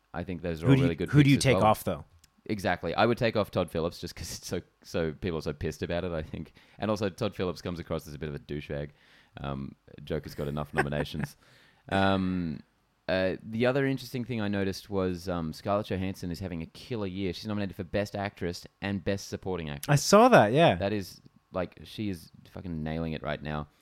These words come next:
Speaker 1: And, um, do you have any, do you have the, do you have the picks in front of you?
Speaker 2: Uh, yeah, yeah, yeah.
Speaker 1: Do you wanna go through categories and just say what you think's gonna take 'em?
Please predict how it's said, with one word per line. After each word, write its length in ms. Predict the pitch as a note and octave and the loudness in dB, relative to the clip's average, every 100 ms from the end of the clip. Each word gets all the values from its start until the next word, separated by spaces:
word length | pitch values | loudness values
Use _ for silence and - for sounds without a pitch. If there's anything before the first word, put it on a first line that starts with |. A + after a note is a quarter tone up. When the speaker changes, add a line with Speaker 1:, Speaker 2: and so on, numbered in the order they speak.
| _ _ _ - | _ _ _ -6
Speaker 1:
And, 260 | F2+ F2+ | -2 0
um, 560 | F2 F2 E2+ E2+ D#2 G1+ _ _ - - | 0 0 -2 -4 -6 -10 _ _ -20 -4
do 80 | A2+ | 0
you 60 | |
have 100 | B2+ | 0
any, 400 | D3 C#3+ C3 G#2+ - - _ _ _ | 0 -2 -2 -6 -10 -20 _ _ _
do 80 | A#2 | -2
you 60 | A#2+ | -2
have 80 | G#2+ | 0
the, 160 | F#2+ | 0
do 60 | F2+ | 0
you 20 | |
have 60 | G2 | -2
the 80 | F2 | -2
picks 200 | G2 - | -6 -8
in 60 | |
front 160 | G2+ G#2+ | -10 -8
of 60 | C#3 | -8
you? 100 | F3 _ - | -10 _ -2
Speaker 2:
Uh, 440 | B2+ B2 B2 A#2+ - A#2+ | 4 4 6 4 0 -2
yeah, 180 | A#2+ A2+ | 0 0
yeah, 80 | - | -4
yeah. 120 | - F2+ _ | -12 -14 _
Speaker 1:
Do 80 | - | -2
you 20 | |
wanna 60 | B2+ A#2+ | 2 4
go 40 | |
through 160 | - A#2 | 2 0
categories 400 | G2+ G#2 B2 B2+ | 0 2 0 -2
and 80 | |
just 140 | G2+ F#2+ | -6 -4
say 100 | G2+ | -2
what 140 | F#2+ | -2
you 60 | F#2 | -2
think's 200 | G2+ G2 | -6 -8
gonna 160 | G2 F2+ | -6 -6
take 180 | F#2+ | -6
'em? 120 | B2 | -8